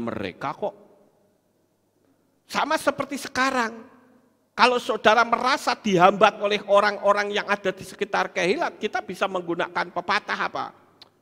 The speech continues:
"Dulu aku tidak kenal kamu, sekarang aku tidak kenal kamu," nggak masalah.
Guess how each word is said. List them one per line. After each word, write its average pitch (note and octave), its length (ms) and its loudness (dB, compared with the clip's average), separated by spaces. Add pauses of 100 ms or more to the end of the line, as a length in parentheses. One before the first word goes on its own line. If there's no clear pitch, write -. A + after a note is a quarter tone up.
(260)
"Dulu C#4+ 320 4
aku - 240 0
tidak F3+ 320 -2
kenal D#3 240 -2
kamu, C#3 320 -4 (320)
sekarang D#3 560 -2
aku D3 240 -8
tidak C3 240 -8
kenal A#2 320 -6
kamu," A2 320 -8
nggak G2 80 -6
masalah. G#2+ 480 -10